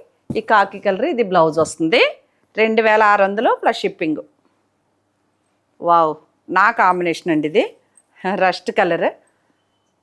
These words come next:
మంచి ఆరెంజ్. ఇది కూడా ఇదిగోండి ఇలా టెంపుల్, కుచ్చిళ్ళలో బాటిల్ గ్రీన్ బ్లౌజు.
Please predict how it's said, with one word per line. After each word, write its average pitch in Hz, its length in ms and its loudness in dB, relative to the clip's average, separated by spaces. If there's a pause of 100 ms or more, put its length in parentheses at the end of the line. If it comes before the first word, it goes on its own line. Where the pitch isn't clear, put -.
(680)
మంచి - 280 -4 (360)
ఆరెంజ్. 180 360 0 (400)
ఇది 202 160 -4
కూడా 233 160 4 (720)
ఇదిగోండి 175 360 -2
ఇలా 185 120 -2 (120)
టెంపుల్, 208 340 0 (1400)
కుచ్చిళ్ళలో 240 440 2 (1900)
బాటిల్ 196 380 2
గ్రీన్ 202 280 -6 (640)
బ్లౌజు. 175 360 0